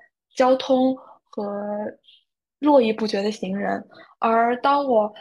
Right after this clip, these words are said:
来到了大洋对岸的城市，我慢慢发现，我才知道什么是真正的山，什么是真正的大海，什么是真正的大自然。当然，我在未来的不断的旅行或者是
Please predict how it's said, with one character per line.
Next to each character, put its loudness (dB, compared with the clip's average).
来 2
到 2
了 2
大 2
洋 -2
对 2
岸 2
的 -4
城 -10
市， -8
我 -2
慢 0
慢 -2
发 -4
现， -2
我 2
才 2
知 -4
道 6
什 -8
么 -4
是 0
真 0
正 0
的 -4
山， 0
什 -4
么 -6
是 -6
真 -6
正 0
的 -6
大 -6
海， -8
什 -8
么 -2
是 -2
真 -2
正 -2
的 -4
大 -4
自 -12
然。 -4
当 6
然， 6
我 2
在 0
未 4
来 4
的 0
不 -8
断 2
的 -4
旅 -6
行 -12
或 -10
者 -8
是 -8